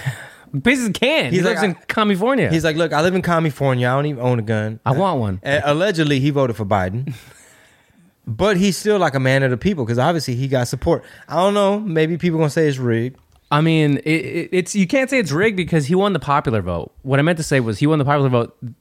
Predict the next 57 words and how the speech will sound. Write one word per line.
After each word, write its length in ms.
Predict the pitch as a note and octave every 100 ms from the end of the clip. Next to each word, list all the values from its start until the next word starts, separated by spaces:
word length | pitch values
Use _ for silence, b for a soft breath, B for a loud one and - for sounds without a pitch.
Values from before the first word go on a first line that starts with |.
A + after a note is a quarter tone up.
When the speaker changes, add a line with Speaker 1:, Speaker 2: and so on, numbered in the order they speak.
| - C3+ -
Speaker 1:
The 80 | D3+
fifteen 380 | G#3 A3+ - G3
electoral 460 | E3 C#3+ - G#3
votes 220 | C#3+ B2+ -
would 100 | C#3
have 240 | A#2+ -
come 200 | - D#3
to 120 | C#3+ C3
a 40 |
debate 280 | A#2 C#3+ C#3+
between 260 | B2 C3
you 120 | B2 B2
and 100 | C#3+
I 120 | D3+
like 180 | B2 A2+
it 80 |
did 100 | A#2+
last 260 | A#2+ D#3 F3
month 240 | C3+ A#2
with 300 | B2 B2 A#2+
Giovanni 540 | G2+ B2 A#2+ A#2 A#2 G#2+
and, 340 | A2+ A2+ A2+
uh, 260 | A2 G2+ F#2+
Jess 240 | G#2 G2+ -
Tier, 240 | F#3+ B2
who 100 | A2+
won 320 | G#2+ G2+ F#2+
the 80 | F#2+
first 260 | - F3 -
one. 200 | F2 F2
Speaker 2:
Mm-hmm. 100 | G#2+ B2+ B B B B B _ C3
Speaker 1:
No 120 | F#3
one 100 | C#4+
else 160 | C#4+ G#3+
made 200 | C#4+ A#3
it. 200 | - C3
No 100 | C#3+
one 120 | G3
else 120 | G3
got 140 | G3+
the 80 | F#3+
popular 320 | G3+ G3 G3 F#3+
vote. 220 | A3+ C3+
He 60 |
was 100 | C#3
the 60 | C#3+
only 160 | D#3+ D#3+
one. 300 | F#3+ B2 F2
So 160 | A#2+
Speaker 2:
Mm-hmm. 100 | A#2+
Speaker 1:
what 100 | C#3+
does 80 | E3
that 180 | E3 D3+
say 200 | E3+ E3
about 340 | C#3+ C3 A#2+
the 60 | A#2+
tia? 580 | B2 A#2+ A#2 F3+ A2+